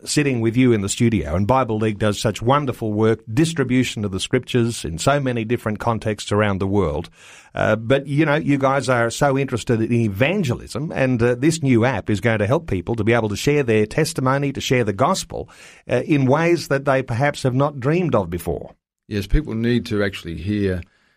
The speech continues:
Speaker 2: actually what the gospel is, and they actually need to hear the word of God when it's spoken to them. Some people use so many indirect ways to try and prove the existence of God or so forth, but just getting,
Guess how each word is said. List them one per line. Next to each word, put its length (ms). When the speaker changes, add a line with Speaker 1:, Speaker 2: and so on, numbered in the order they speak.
Speaker 2:
actually 340
what 240
the 80
gospel 440
is, 280
and 100
they 60
actually 280
need 240
to 80
hear 200
the 120
word 220
of 120
God 320
when 100
it's 120
spoken 400
to 40
them. 220
Some 240
people 260
use 220
so 140
many 220
indirect 380
ways 300
to 100
try 200
and 140
prove 280
the 80
existence 400
of 100
God 200
or 20
so 220
forth, 220
but 120
just 180
getting, 320